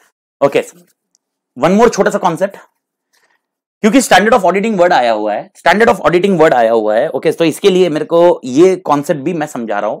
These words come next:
और उसके बाद फिर अपन तोड़ मोड़ कॉन्सेप्ट चा-, चैप्टर्स में जाएंगे, फिर अपन इंडेक्स को देखेंगे और जहां पर अपन आज का लेक्चर एंड करेंगे।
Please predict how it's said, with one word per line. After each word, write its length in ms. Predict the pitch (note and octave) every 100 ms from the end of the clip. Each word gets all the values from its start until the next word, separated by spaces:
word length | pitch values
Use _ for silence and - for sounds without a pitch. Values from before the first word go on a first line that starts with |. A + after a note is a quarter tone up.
| -
और 80 |
उसके 240 | C#3+ - F3
बाद 420 | G#2+ C3 C#3 G#2 - _ _
फिर 100 | F3+
अपन 240 | D#3+ D#3 F3
तोड़ 420 | - _ D#3+ E3
मोड़ 260 | C#3+ C#3+
कॉन्सेप्ट 520 | D#3 - A#2+ A#2 C#3+ - _ -
चा-, 200 | C3 A#2
चैप्टर्स 400 | C3+ A2+ B2 A2+
में 100 | A2
जाएंगे, 380 | G2 F#2+ - _ _ _
फिर 100 | -
अपन 220 | E3+ D#3
इंडेक्स 260 | D3 C3 -
को 80 | C3+
देखेंगे 300 | A#2+ E3 B3
और 140 | A#3
जहां 220 | D3 B2+
पर 120 | B2 C#3
अपन 180 | C#3
आज 180 | C#3 G#2+
का 80 | -
लेक्चर 260 | B2 - F3+
एंड 160 | D3
करेंगे। 340 | - - E2